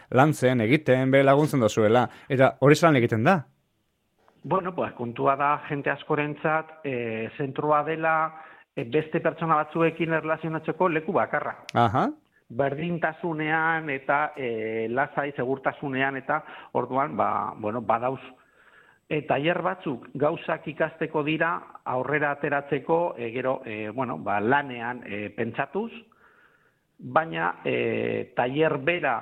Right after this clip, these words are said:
Speaker 2: beste, beste eredu batean askotan izaten da jendearekin egoteko, eta
Speaker 1: Bai.
Speaker 2: egiten duzu pastel bat, edo egite, ez dakit, ikasten duzu pastel bat egiten,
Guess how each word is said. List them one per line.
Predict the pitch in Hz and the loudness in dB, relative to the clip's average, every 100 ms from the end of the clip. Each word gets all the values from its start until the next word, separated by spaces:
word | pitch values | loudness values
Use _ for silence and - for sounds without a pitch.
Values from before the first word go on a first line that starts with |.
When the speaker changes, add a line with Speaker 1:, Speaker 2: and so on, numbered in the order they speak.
| - - _ - | -8 -20 _ -12
Speaker 2:
beste, | 127 135 - 151 143 139 135 | -6 -6 -2 0 0 0 -2
beste | 139 - 147 | -2 0 0
eredu | 143 147 143 | 2 0 0
batean | 143 143 151 156 165 - | 0 0 -2 -2 -4 -4
askotan | 120 110 - 127 139 156 | -6 -4 -4 -2 -2 -4
izaten | 143 139 143 131 | -6 -6 -6 -4
da | 151 147 | -4 -4
jendearekin | 117 127 151 147 113 | -4 -2 -2 -4 -6
egoteko, | 101 98 92 - 135 | -8 -10 -8 -2 0
eta | 196 - | -2 -4
Speaker 1:
Bai. | |
Speaker 2:
egiten | 127 120 127 | -4 -4 -2
duzu | 127 - 131 131 131 127 127 135 | -4 0 2 4 4 0 -2 -2
pastel | 131 - 143 135 | -2 0 0 2
bat, | 151 147 - | 0 0 -4
edo | 117 117 | -6 -4
egite, | 110 123 131 123 - _ 127 | -6 -4 -4 -6 -10 _ -10
ez | 123 | -6
dakit, | 143 131 135 - | -4 -4 -8 -10
ikasten | 113 107 127 135 127 | -8 -6 -4 -2 -2
duzu | 131 135 | -2 0
pastel | 135 - 139 | 0 0 0
bat | 143 | 0
egiten, | 143 156 151 160 | -4 -8 -8 -10